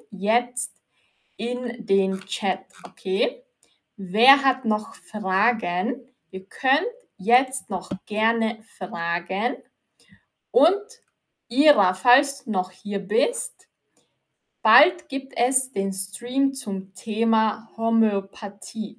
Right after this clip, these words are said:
okay? Am Sonntag mache ich einen Stream zum Thema Homöopathie. Falls euch das interessiert, dann seid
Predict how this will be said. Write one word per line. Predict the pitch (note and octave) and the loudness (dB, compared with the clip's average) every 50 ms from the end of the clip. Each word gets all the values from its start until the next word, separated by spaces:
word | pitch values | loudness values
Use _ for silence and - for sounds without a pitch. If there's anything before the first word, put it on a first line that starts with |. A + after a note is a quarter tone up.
| _ _ | _ _
okay? | _ _ - G#3+ A3 C#4 B4 - - - - | _ _ -8 -4 -2 -2 -2 -4 -10 -10 -8
Am | F#3+ G3 G3 | -6 -6 -6
Sonntag | F#3+ - - - B3 A#3 C4+ D4 C#4+ - - - F#3 F3 F3 F#3+ A3+ A#3+ - _ _ _ _ _ _ _ _ _ | -6 -8 -4 -2 0 0 0 -2 -6 -12 -14 -12 -8 -6 -4 -4 -4 -4 -6 _ _ _ _ _ _ _ _ _
mache | - G#3 A3+ B3+ C4+ - D4 | -4 -2 -2 -2 -2 -4 -4
ich | C4 B3 C4+ B3+ - - | -4 -4 -4 -8 -10 -8
einen | - F3+ F#3 F#3+ | -6 -6 -6 -6
Stream | F#3+ - - - - - A3+ B3+ C4+ C#4 D4+ D#4+ E4 E4+ _ _ _ _ _ _ | -10 -12 -12 -14 -16 -14 -6 -2 -2 -2 -2 -2 -6 -12 _ _ _ _ _ _
zum | _ - - G3+ F#3+ F#3+ - | _ -12 -8 -8 -8 -8 -8
Thema | - - B3 A#3+ B3 B3+ B3 B3 B3 B3 B3 C4+ - - _ _ _ _ _ _ _ _ | -12 -8 -8 -6 -6 -4 -4 -4 -2 -2 -4 -6 -8 -14 _ _ _ _ _ _ _ _
Homöopathie. | - A3 A#3 A#3+ A#3+ A3+ G3+ G3 F#3+ F#3+ - - F#3 F3+ - - - - A3 A#3 C#4+ G4+ - - - _ _ _ _ _ _ _ _ _ | 0 2 2 2 4 2 2 2 0 -2 -6 -6 -6 -6 -8 -14 -12 -8 -4 -2 -2 -2 -2 -6 -14 _ _ _ _ _ _ _ _ _
Falls | _ - - - A3 G#3+ A#3 B3+ D4+ E4 - - - | _ -20 -6 0 4 4 6 6 4 2 -2 -4 -2
euch | - G#3+ A3 A3+ A#3 A3+ | 0 2 2 2 0 -4
das | - - F#3+ G3 - - _ | -6 -8 -8 -8 -10 -10 _
interessiert, | A3+ A3+ A3+ A3 - A3 G3 F3+ F3 F3+ F#3+ - - - G#3+ A#3+ D4 F4 - - | -2 -2 -2 -2 -4 -8 -10 -10 -10 -12 -12 -14 -12 -8 -4 -4 -4 -4 -4 -8
dann | - F#3 F#3 F#3+ | -10 -8 -8 -10
seid | F#3+ - - A3 G3+ G#3 A3+ C#4 D#4+ - | -12 -10 -8 -4 -2 -2 -2 -2 -4 -10